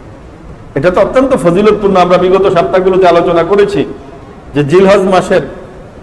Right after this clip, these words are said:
নয় তারিখ পর্যন্ত প্রত্যেকটা রোজা এক এক বছর নফল রোজার সোয়াব তার আমলনামার ম-, মধ্যে আল্লাহ পাক দিয়ে দিবেন। প্রত্যেক রাত্রে নফল ইবাদতের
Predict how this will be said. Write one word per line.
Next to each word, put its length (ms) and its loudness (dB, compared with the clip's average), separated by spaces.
নয় 260 2
তারিখ 260 2
পর্যন্ত 340 -2
প্রত্যেকটা 680 0
রোজা 280 2
এক 200 2
এক 180 -2
বছর 400 0
নফল 400 0
রোজার 260 0
সোয়াব 340 2
তার 120 0
আমলনামার 460 0
ম-, 280 -6
মধ্যে 220 -2
আল্লাহ 240 2
পাক 120 0
দিয়ে 220 -2
দিবেন। 240 -10
প্রত্যেক 440 2
রাত্রে 400 2
নফল 400 2
ইবাদতের 420 2